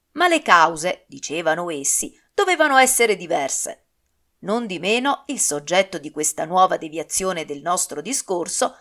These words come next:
era stato trovato interessante e la conversazione, dopo aver fluttuato su tanti argomenti, si era arrestata saldamente su questo.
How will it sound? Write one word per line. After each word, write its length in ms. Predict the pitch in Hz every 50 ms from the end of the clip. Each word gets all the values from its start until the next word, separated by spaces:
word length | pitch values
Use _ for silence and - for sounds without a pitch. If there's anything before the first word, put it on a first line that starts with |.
| _ _ _
era 180 | - 392 370 339
stato 360 | - - - 269 269 254 233
trovato 400 | 240 233 214 196 190 190 190 196
interessante 920 | 165 165 - 165 147 156 151 - - - - - 143 165 196 - - - - _ _ _ _ _ _
e 100 | - 392
la 140 | 330 233
conversazione, 960 | - 196 190 180 180 175 - - 202 190 - - - 226 208 175 143 139 147 147
dopo 300 | 165 202 208 214 - 190
aver 220 | 160 170 175 -
fluttuato 680 | - 208 208 202 - 196 196 190 196 190 165 151 - 147
su 240 | - - 151 -
tanti 380 | _ 190 180 175 170 165 - 131
argomenti, 720 | 123 - - 196 277 269 214 156 170 170 - - 294 311 - _ _ _
si 140 | _ - -
era 200 | 415 359 254 220
arrestata 540 | 220 285 370 359 - - 247 226 208 - 202
saldamente 680 | 196 - 233 233 247 339 302 196 165 165 170 - 277 277
su 220 | - 294 - -
questo. 560 | _ 143 - - - - - - - - _